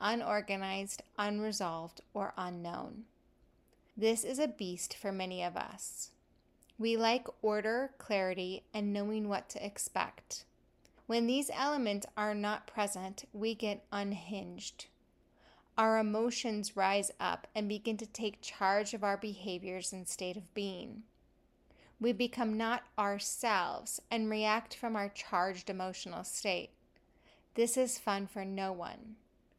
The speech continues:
Along with allowing things to be undone, it is equally important to actively accept the fact that life is a big mess. One mess after another. While you are busy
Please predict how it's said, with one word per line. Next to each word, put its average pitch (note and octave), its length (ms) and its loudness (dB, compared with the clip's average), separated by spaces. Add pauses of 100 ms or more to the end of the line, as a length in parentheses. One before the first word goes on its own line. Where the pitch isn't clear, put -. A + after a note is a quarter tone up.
(380)
Along A#3 640 6
with E4 180 0
allowing G#3 580 6
things F#3+ 320 -4
to - 80 -6
be F3 320 -6
undone, F#3+ 720 -2
it G#3+ 140 2
is G#3+ 220 2 (180)
equally C4+ 640 0
important G3+ 720 -2
to A#3 100 -6 (140)
actively A#3 640 4
accept A#3+ 460 0
the G#3+ 100 -2
fact E3 540 -2 (260)
that - 200 -4
life G#3 480 0
is G#3+ 140 -2
a A3+ 80 2
big F#3+ 460 -4 (200)
mess. - 800 -2 (560)
One A3 460 2
mess F#3 320 0
after F#3+ 380 -4
another. F#3 580 -4 (880)
While A3 320 6
you C#4 180 4
are D#4+ 160 6
busy F#3+ 480 0